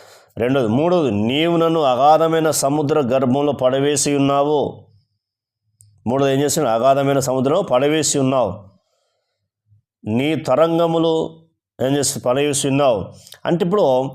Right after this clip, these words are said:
మాట్లాడుతున్న మాట ఇవన్నీ కనబడతా ఉన్నాయి. నిజమే. అందుకే మనము దేవుని సన్నిధిలో ఉండి ఆయన ఏం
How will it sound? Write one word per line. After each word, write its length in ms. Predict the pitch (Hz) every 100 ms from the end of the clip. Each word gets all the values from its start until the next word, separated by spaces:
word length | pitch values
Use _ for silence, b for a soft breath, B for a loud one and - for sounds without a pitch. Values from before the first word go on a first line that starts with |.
| -
మాట్లాడుతున్న 640 | 113 127 151 160 147 160 143
మాట 280 | 127 131 131 117 113 - -
ఇవన్నీ 440 | 120 135 151 170
కనబడతా 560 | 139 131 123 117 120 113
ఉన్నాయి. 400 | 107 120 107 - - b b b _
నిజమే. 600 | 107 104 131 151 110 - - -
అందుకే 720 | 151 185 190 151 117 117 - - -
మనము 520 | 107 117 117 113 107 -
దేవుని 520 | 104 104 127 143 143 131
సన్నిధిలో 500 | - 123 120 123 113
ఉండి 460 | 113 123 113 107 110 B
ఆయన 160 | 117 117
ఏం 300 | 113 156